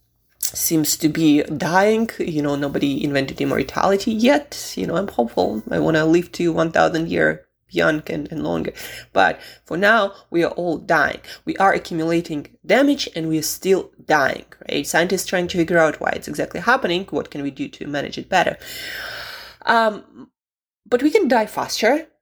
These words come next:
with more health complications, with more energy complications, feeling more fatigued, tired, and kinda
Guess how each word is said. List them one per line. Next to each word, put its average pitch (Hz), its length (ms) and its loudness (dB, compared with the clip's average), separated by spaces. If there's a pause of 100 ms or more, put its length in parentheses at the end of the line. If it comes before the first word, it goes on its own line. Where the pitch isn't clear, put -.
(140)
with 175 200 -2
more 180 220 2
health 170 340 0
complications, 175 1000 -2
with 151 560 4 (380)
more 165 360 4
energy 135 300 2
complications, 196 720 0
feeling 156 320 4
more 165 240 4
fatigued, - 720 -2
tired, 160 600 4
and 143 240 0 (400)
kinda 147 440 2